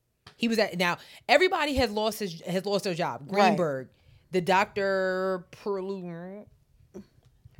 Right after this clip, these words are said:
Speaker 1: Pizzeria.
Speaker 2: Oh,
Speaker 1: Pres-
Speaker 2: Per-, Perazalu?
Speaker 1: Sure.
Speaker 2: Yeah, let's go with it.
Speaker 1: He was pushed out of his medical practice, so he don't even, he can't even practice anymore.
Speaker 2: Wow.
Speaker 1: Um, but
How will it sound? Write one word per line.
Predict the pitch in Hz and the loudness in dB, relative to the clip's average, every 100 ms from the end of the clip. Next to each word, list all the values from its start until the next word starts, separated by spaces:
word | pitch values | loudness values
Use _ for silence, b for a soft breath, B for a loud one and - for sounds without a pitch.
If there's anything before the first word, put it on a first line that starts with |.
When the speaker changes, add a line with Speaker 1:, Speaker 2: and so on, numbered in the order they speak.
| - _ _ _ - | -20 _ _ _ -10
Speaker 1:
Pizzeria. | 220 208 202 202 190 180 - | -8 -6 -6 -4 -6 -8 -2
Speaker 2:
Oh, | 349 605 - _ _ - | 2 2 0 _ _ -8
Speaker 1:
Pres- | 202 165 - _ | -6 -6 -10 _
Speaker 2:
Per-, | 285 262 | 6 6
Perazalu? | 262 262 247 247 269 339 381 403 _ - | 8 6 8 8 6 4 2 -2 _ -10
Speaker 1:
Sure. | - 330 135 - 294 | -4 -2 -4 -8 6
Speaker 2:
Yeah, | 440 302 | 8 10
let's | 392 | 8
go | 302 | 6
with | 185 | 6
it. | 151 | 4
Speaker 1:
He | - 311 | 2 4
was | 247 | 2
pushed | - 330 - 208 | 0 -4 -2 2
out | 269 | 2
of | 262 | 2
his | 254 | -2
medical | 220 214 180 | 0 -2 0
practice, | 185 175 175 | 0 0 -2
so | 180 | -4
he | 180 240 | -2 0
don't | 226 | 0
even, | 208 196 | -2 -4
he | |
can't | 202 220 | -2 -4
even | 202 180 | -4 -4
practice | 196 180 170 | -2 -2 -6
anymore. | 165 156 139 165 156 | -6 -6 -6 -8 0
Speaker 2:
Wow. | 160 165 151 143 139 | 2 4 2 0 -2
Speaker 1:
Um, | 185 185 175 175 | -2 0 0 0
but | 202 196 | 2 0